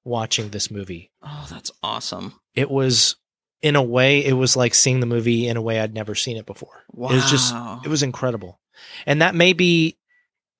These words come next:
Speaker 1: one reason I was able to see the helicopter blades and you weren't.
Speaker 2: Oh, funny. Yep. Yep.
Speaker 1: Because maybe, maybe a, a, a little bit slightly lesser resolution hides the helicopter blades a little.
Speaker 2: Right.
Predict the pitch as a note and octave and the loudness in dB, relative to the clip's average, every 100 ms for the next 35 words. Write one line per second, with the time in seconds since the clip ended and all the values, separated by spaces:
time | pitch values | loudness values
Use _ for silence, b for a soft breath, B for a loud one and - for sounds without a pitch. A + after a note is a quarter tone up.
0 | _ A#2+ C3+ C#3+ C#3+ C#3 C3+ B2+ B2+ B2 | _ 0 0 2 2 4 4 2 2 0
1 | A#2 A#2+ - B2 - B2 A#2+ A#2+ F#3 - | 0 -2 -4 -2 0 0 0 0 -2 -2
2 | G#2+ - G2 F#2 E2+ D#2+ - A2+ A2 A2+ | -4 -6 -10 -10 -8 -8 -8 -8 -6 -4
3 | C3 C3+ - - C3 F#3 D#4 - C#3 F3 | -2 -4 -6 -4 2 2 2 0 0 2
4 | C4+ B2+ B2 A#3+ - _ _ _ _ _ | 0 2 0 0 -4 _ _ _ _ _
5 | _ _ B2 C3 A#2 A#2+ B2+ C3+ C#3 C3 | _ _ -6 -2 -2 0 0 2 2 0
6 | C3 - C3 C3 C3 C3 B2 B2 - - | -4 -2 0 2 4 4 4 2 -2 -4
7 | B2+ - - A#2 B2+ D3 D3 D3 C#3+ _ | -4 -4 -8 -2 2 4 4 4 2 _
8 | _ _ _ - - C3+ C#3+ C#3+ C3+ B2 | _ _ _ -2 0 0 0 -2 0 0
9 | B2+ - B2 B2 A#2+ A#2+ D#3 D#3+ B2+ A2+ | 0 -2 0 0 0 0 2 2 2 -2
10 | B2 _ _ _ - - B2 B2 A#2 - | -8 _ _ _ -6 -2 2 2 0 -6
11 | - _ A#2+ D3+ D3 A#2+ - G#2+ G#2 G2 | -8 _ -2 0 0 0 -2 -6 -6 -6
12 | G2+ F#2+ E2+ _ - C#3 F#3+ - | -8 -12 -16 _ -2 2 2 0